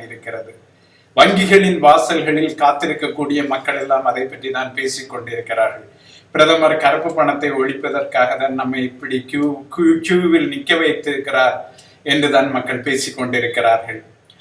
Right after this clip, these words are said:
உண்மையில் கருப்பு பணம் எவ்வளவு இருக்கிறது என்பது பற்றி உலக வங்கி ஒரு ஆய்வு மேற்கொண்டது. இந்தியாவில் கருப்பு பணம், இந்தியாவுடைய மொத்த உள்-, உள்நாட்டு உற்பத்தி என்று சொல்லப்படக்கூடிய ஜி டி பி, கிராஸ்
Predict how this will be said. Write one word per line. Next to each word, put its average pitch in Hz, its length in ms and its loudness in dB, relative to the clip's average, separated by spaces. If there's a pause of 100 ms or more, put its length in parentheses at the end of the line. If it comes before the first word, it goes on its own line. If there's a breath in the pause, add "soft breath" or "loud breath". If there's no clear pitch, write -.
(200 loud breath)
உண்மையில் 254 500 2
கருப்பு 202 320 2
பணம் 185 220 2
எவ்வளவு 165 520 2
இருக்கிறது 156 720 -2
என்பது 196 360 -2
பற்றி 170 260 -2
உலக 180 400 2
வங்கி 165 400 -2
ஒரு 147 220 0
ஆய்வு 147 540 4
மேற்கொண்டது. 135 680 -4
இந்தியாவில் 165 680 4
கருப்பு - 360 -2
பணம், 143 400 -2 (220)
இந்தியாவுடைய 185 520 2
மொத்த 175 300 0
உள்-, 165 480 2
உள்நாட்டு 175 680 2
உற்பத்தி 170 360 -6
என்று 156 280 -4
சொல்லப்படக்கூடிய 135 840 -4 (120)
ஜி 185 200 -2
டி 165 140 2
பி, 143 220 -4
கிராஸ் - 440 4